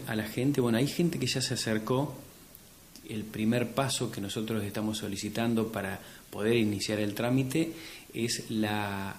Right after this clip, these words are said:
actualización de la acreditación de sus datos personales en esta oficina. Para eso, eh, la gente se tiene que acercar con su documento, el documento de su cónyuge o su concubino.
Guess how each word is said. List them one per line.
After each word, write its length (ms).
actualización 1040
de 220
la 100
acreditación 580
de 140
sus 180
datos 300
personales 720
en 80
esta 140
oficina. 400
Para 220
eso, 720
eh, 540
la 80
gente 220
se 100
tiene 180
que 80
acercar 380
con 460
su 200
documento, 840
el 100
documento 480
de 80
su 160
cónyuge 640
o 140
su 200
concubino. 760